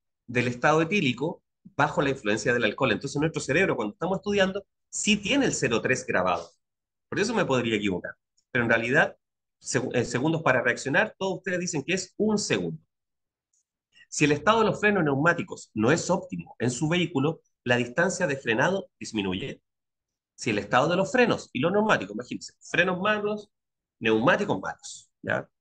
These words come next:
Pueden estar lisos. ¿Disminuye la distancia de frenado?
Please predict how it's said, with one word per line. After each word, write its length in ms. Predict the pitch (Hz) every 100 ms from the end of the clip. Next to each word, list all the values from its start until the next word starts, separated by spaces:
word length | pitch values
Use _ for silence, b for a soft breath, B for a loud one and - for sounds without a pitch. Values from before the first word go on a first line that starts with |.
| _ _
Pueden 180 | 123 120
estar 200 | 120 113
lisos. 540 | 123 143 - - - _ _ _ _ _ -
¿Disminuye 880 | 113 127 107 110 127 185 240 - - -
la 140 | 127
distancia 640 | 143 - 170 190 - 226 - _ _ _ -
de 140 | 139
frenado? 560 | 139 165 190 233 302